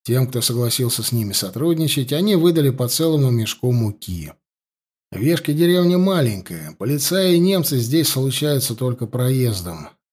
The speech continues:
А вот неподалёку, в десяти минутах езды, стоит деревня Крутишка. Там население больше, полицейский участок и гарнизон, человек тридцать немцев.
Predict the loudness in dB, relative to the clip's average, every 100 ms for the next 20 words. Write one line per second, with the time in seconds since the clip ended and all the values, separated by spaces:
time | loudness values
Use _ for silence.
0 | _ -10 -4 -4 -4 -4 -2 0 2 2
1 | 0 -6 -12 _ _ _ -10 -2 0 0
2 | 0 2 4 4 2 0 -2 0 0 -2
3 | -2 -4 -2 0 2 2 4 4 4 2
4 | 2 0 0 0 -2 -2 -6 -10 -12 -16
5 | _ _ _ _ _ _ _ -2 2 2
6 | 2 2 2 4 4 2 2 2 2 0
7 | -2 -4 -12 -8 -2 0 0 -2 -2 -2
8 | -2 -2 -4 -4 -4 -2 -4 -2 0 2
9 | 0 -2 -10 -6 -2 -2 -2 -2 -2 -4
10 | -2 0 2 0 -6 -10 -16